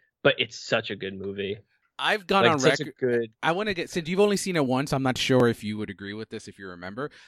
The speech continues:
Speaker 2: I really, if you really look at it, that movie is not a Christmas movie at all. <laughs>
Speaker 1: Uh,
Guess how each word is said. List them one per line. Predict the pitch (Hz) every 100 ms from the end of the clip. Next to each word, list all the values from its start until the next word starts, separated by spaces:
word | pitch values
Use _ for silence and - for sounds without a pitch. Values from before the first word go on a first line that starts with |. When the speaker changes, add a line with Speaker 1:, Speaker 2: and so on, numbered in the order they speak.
| _ _ _ _ _
Speaker 2:
I | - 254 381 320
really, | 160 190 233 190
if | 160 -
you | 220
really | 370 208
look | 107 104 151
at | 175 208
it, | 151
that | 165
movie | 233 151 95
is | 80
not | 87 139
a | 139
Christmas | - 147 190 -
movie | 202 214 -
at | 107
all. | - 110 165 226 - _ _ _ _ _ _ _ _
<laughs> | - 107 - - - - _ _ -
Speaker 1:
Uh, | 226 330